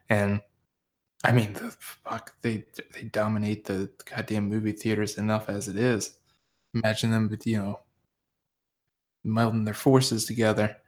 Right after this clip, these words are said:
just fucking t-, taking over movie theaters. And every week it's just gonna be, like, four different, just ridiculous crossovers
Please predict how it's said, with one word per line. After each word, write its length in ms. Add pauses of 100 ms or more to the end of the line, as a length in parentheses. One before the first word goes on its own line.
(400)
just 200
fucking 320
t-, 160
taking 380
over 480
movie 220
theaters. 460
And 100
every 260
week 320
it's 120
just 260
gonna 140
be, 120
like, 240
four 340
different, 460
just 280
ridiculous 1000
crossovers 920